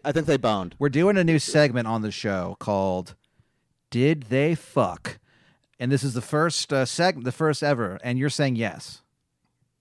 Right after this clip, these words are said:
Speaker 1: I'm, I'm, I'm, ar-, I'm arguing yes.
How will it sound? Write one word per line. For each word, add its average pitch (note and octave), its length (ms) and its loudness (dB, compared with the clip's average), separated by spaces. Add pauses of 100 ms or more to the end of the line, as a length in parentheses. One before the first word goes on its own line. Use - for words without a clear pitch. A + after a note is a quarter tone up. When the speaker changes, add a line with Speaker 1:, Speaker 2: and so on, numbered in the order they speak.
(600)
Speaker 1:
I'm, C#3+ 260 -2
I'm, D#3 280 -2
I'm, F3+ 440 -4 (100)
ar-, D3 340 2
I'm D3 220 -2
arguing B2+ 520 -2
yes. G2+ 340 -4